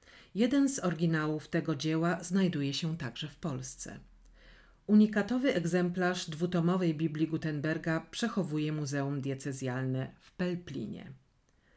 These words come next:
Historia pelplińskiej Biblii jest równie wyjątkowa, jak jej wartość. Prawdopodobnie w piętnastym wieku zakupił ją biskup chełmiński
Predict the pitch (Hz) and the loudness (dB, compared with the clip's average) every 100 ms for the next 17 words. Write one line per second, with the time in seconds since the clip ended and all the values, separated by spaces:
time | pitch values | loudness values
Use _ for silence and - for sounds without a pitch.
0 | _ _ _ _ - 233 - 294 294 285 | _ _ _ _ -6 -2 2 4 4 4
1 | 220 208 196 226 214 - 202 165 190 175 | 2 4 4 4 4 2 0 2 0 2
2 | 185 190 185 175 - 185 190 180 175 165 | 2 4 4 2 0 0 2 4 4 2
3 | 156 151 - 196 185 151 131 - - 160 | 0 -4 -4 -2 -2 0 -4 -6 -4 -2
4 | 135 - 175 151 135 123 - - - - | -2 0 2 2 -2 -6 -12 -12 -10 -10
5 | - - _ _ _ _ _ - 220 208 | -12 -18 _ _ _ _ _ 0 0 2
6 | 240 240 247 262 254 247 196 180 185 180 | 0 0 0 2 2 2 0 0 0 0
7 | - 180 175 175 175 170 165 165 165 165 | 0 0 2 2 0 -4 -4 -4 -4 0
8 | 160 151 147 147 151 - 160 - 165 151 | 0 0 -2 -4 -6 -6 -8 -6 -6 -4
9 | 151 151 143 - - 165 165 | -4 -6 -6 -8 -4 -2 -2